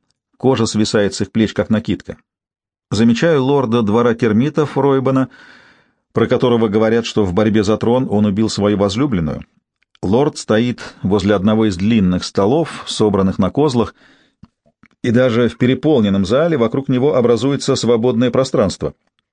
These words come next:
словно никто не смеет приблизиться. Волосы у Ройбена цвета соли, одет во всё чёрное, на боку хищно изгибается меч. Как-то совсем не к месту рядом с ним стоит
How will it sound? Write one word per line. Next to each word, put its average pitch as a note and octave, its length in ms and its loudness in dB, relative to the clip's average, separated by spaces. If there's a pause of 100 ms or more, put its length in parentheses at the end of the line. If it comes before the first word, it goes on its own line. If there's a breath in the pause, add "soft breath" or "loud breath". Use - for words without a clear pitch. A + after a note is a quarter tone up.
(340)
словно G#2+ 320 2
никто A2+ 260 2
не A#2 100 2
смеет A#2 300 0
приблизиться. A#2 600 -4 (640)
Волосы B2 720 2
у A2 200 0
Ройбена F#2 520 0
цвета G2 380 -2
соли, D#3 480 -2 (640 loud breath)
одет A2 540 0
во G2 120 0
всё G2 240 -2
чёрное, C#3 640 0
на G#2 200 2
боку B2 420 0 (160)
хищно C3+ 460 0
изгибается G#2 520 0
меч. G2 340 -2 (640)
Как-то G#2 580 -2
совсем B2 500 0
не G2 80 2
к - 80 -4
месту C#3 320 0
рядом G2+ 240 2
с - 80 -4
ним A#2 140 2
стоит A2 360 -2